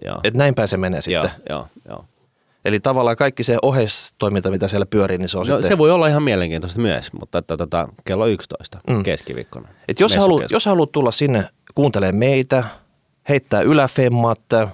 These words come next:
Speaker 2: kommentoida siellä sitten face to face jotain urpouksia, mitä me ollaan täällä käyty läpi.
Speaker 1: Niin.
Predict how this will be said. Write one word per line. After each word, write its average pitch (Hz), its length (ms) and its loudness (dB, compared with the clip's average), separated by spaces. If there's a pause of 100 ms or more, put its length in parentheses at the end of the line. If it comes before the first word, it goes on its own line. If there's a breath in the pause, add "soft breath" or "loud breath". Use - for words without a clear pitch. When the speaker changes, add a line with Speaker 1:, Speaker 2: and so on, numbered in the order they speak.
(1080 soft breath)
Speaker 2:
kommentoida 123 580 4
siellä 117 300 2
sitten 107 400 -2 (120)
face 135 240 2
to 110 60 0
face 139 360 2
jotain 113 380 2 (560 loud breath)
urpouksia, 127 500 2
mitä 110 200 0
me 110 60 0
ollaan 110 240 2
täällä 107 240 0
käyty 98 320 0
läpi. 127 340 2 (320)
Speaker 1:
Niin. 101 400 0